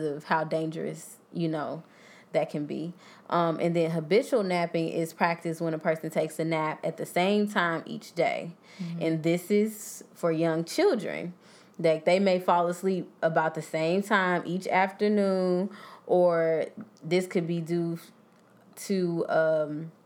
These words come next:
Speaker 1: the parents, you know, keeping them on the schedule. And then adults might take a short nap after lunch each day.
Speaker 2: Mm-hmm.
Speaker 1: So that's the,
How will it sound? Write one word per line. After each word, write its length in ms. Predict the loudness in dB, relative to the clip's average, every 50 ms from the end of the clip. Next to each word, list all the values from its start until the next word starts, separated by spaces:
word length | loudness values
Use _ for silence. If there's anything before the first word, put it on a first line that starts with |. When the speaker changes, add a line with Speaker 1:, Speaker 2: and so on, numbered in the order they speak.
| _ _ _ _ _ _ _ _ _ _ _ _ _ -20 -20 -20 _ -6
Speaker 1:
the 380 | 0 2 4 4 4 4 2 0 0
parents, 680 | 0 2 2 4 2 2 2 0 -2 -8 -16 -20 -20 -20 -20 -20 -20 -20 -20 -20 -20 -20 _ -6
you 120 | -2 0 2
know, 160 | 2 2 2
keeping 380 | 0 0 -2 0 2 0 0 2
them 180 | 0 0 0 0
on 200 | 0 0 0 0
the 60 | -4
schedule. 600 | -6 -2 0 2 2 2 0 -2 -2 -4 -4 -4 -8 -16 -20 -20 -20 -20 -18 -6 -2
And 160 | 0 2 2
then 160 | 2 2 2
adults 640 | 2 0 2 4 4 4 4 2 0 -4 -12 -10 -6
might 340 | -2 0 2 2 2 0 0
take 200 | 2 0 2 2
a 60 | -2
short 260 | -2 0 0 0 2
nap 220 | 0 0 0 0 0 0
after 300 | -2 -2 -2 -2 -4 -2
lunch 260 | 0 0 -2 -2 -4 -8
each 300 | -10 -10 -12 -14 -14 -8
day. 320 | -8 -8 -6 -8 -12 -14 -14 -10 -8
Speaker 2:
Mm-hmm. 200 | -8 -6 -6 0
Speaker 1:
So 180 | 2 2 2 4
that's 260 | 4 2 2 2 -2
the, 320 | -2 0 0 0 0 -2